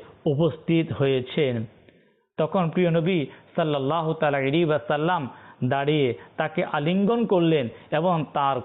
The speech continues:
কপালে চুমু দিয়ে নিজের পাশে বসিয়ে দিলেন।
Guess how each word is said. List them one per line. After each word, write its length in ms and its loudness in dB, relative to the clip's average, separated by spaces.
কপালে 540 0
চুমু 280 2
দিয়ে 380 2
নিজের 400 2
পাশে 540 0
বসিয়ে 400 2
দিলেন। 360 0